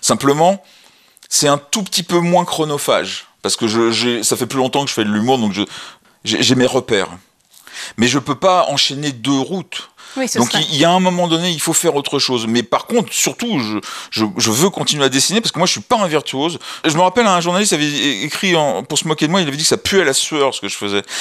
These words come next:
Speaker 1: Et, et au début, j'avais pas vu l'insulte. <laughs> Je m'étais dit, bah ouais, je sais, ouais, je bosse, quoi, je bosse. Et mais moi, c'est mon truc, c'est, je suis né pour ça. J'ai, il y a que là-dedans que j'ai trouvé. Euh, je suis jamais aussi bien qu'à ma table,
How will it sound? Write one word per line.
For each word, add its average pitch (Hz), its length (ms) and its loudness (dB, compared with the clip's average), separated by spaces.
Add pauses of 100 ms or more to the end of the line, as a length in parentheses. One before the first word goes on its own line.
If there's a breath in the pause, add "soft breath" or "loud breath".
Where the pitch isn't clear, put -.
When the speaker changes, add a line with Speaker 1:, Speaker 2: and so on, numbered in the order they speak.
(180 loud breath)
Speaker 1:
Et, 120 440 0
et 151 40 4
au 151 120 6
début, 208 160 0
j'avais 180 160 0
pas 156 140 0
vu 170 120 -8
l'insulte. 160 520 -4
<laughs> - 60 -12
Je 127 100 -2
m'étais 135 220 -4
dit, 104 120 -4
bah 87 180 0
ouais, 208 160 4
je 226 100 -8
sais, 269 220 2
ouais, 226 320 0 (240 loud breath)
je 135 180 2
bosse, 208 360 4
quoi, 143 160 0
je 131 140 0
bosse. 202 400 0 (260 loud breath)
Et 143 100 0
mais 165 140 0
moi, 185 120 2
c'est 180 160 0
mon 156 140 -6
truc, 151 260 0
c'est, 131 260 2
je 127 120 -2
suis 131 240 -2
né 135 160 0
pour 117 220 -2
ça. 113 280 4
J'ai, 110 200 0
il 110 80 -2
y 123 40 6
a 127 60 4
que 156 140 -2
là-dedans 123 420 0
que 110 60 -8
j'ai 104 120 -4
trouvé. 104 440 -6
Euh, 95 240 0 (480 loud breath)
je - 80 4
suis 170 160 2
jamais 185 240 4
aussi 175 280 2
bien 147 280 -2
qu'à 131 120 -2
ma 110 120 -4
table, 85 320 -6